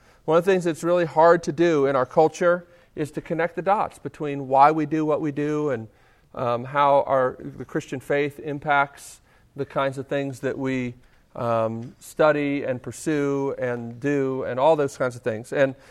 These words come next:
so we're looking at this wisdom book, Ecclesiastes, to help us understand that. And the book of Ecclesiastes in particular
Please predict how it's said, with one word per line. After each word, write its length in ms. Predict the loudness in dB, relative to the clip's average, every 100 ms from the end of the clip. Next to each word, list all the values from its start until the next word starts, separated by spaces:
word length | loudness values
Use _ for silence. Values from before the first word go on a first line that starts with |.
| -20 2
so 120 | 4
we're 100 | 6
looking 240 | 4 2 0
at 80 |
this 180 | -2 -2
wisdom 400 | 2 2 2 -2
book, 300 | 2 0 0 -14
Ecclesiastes, 880 | -6 -2 0 4 4 4 -2 -8 -4
to 80 | 0
help 160 | 0
us 80 | 0
understand 400 | -6 -4 -4 -2
that. 80 | -4
And 80 | -2
the 60 |
book 120 | -2 -2
of 60 |
Ecclesiastes 960 | -4 -6 0 4 4 2 -2 -6 -6 -12 _ _ -6
in 120 | -4
particular 800 | -4 0 0 4 6 8 6